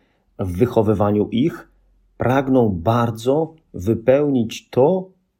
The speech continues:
na co wskazywał mu Bóg. Bo wszystkiego dokona Boża łaska.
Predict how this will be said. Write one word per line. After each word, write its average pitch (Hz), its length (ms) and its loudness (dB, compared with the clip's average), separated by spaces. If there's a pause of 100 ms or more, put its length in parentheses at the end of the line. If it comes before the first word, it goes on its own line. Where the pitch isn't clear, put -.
(680)
na 107 140 0
co 107 200 0
wskazywał 117 600 -2
mu 104 160 -2
Bóg. 80 420 -10 (1120)
Bo 107 140 0
wszystkiego 98 920 -4 (240)
dokona 123 760 -2 (340)
Boża 127 400 2
łaska. - 520 -8